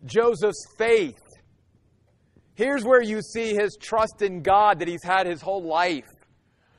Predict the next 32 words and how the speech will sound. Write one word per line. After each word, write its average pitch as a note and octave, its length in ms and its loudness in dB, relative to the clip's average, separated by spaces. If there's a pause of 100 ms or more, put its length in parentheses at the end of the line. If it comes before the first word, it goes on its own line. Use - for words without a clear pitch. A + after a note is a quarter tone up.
(120)
That F#3+ 120 2
in G3 80 -2
spite B3+ 400 2
of A3+ 80 0
what G#3+ 200 0
others A#3 420 0
did A#3 300 -4
to A#3 140 0
him, E3+ 440 -4 (1040)
he B3+ 160 -2
did B3+ 180 -2
not A3+ 320 0
give G#3+ 300 0
them B3 260 2
a G#3 140 0
power A#3 580 0
over A3 440 2
him. C#3+ 460 -4 (960)
He A#3 160 0
said, G3+ 280 0
"God A#3 340 6
will A#3+ 140 2
have G#3 240 6
the G#3 100 0
last G3+ 340 4
word G#3 200 4
and G3 200 0
God B3 400 8
will G#3+ 140 2
define F3+ 500 2
my D#3+ 260 2
life, C#3 340 0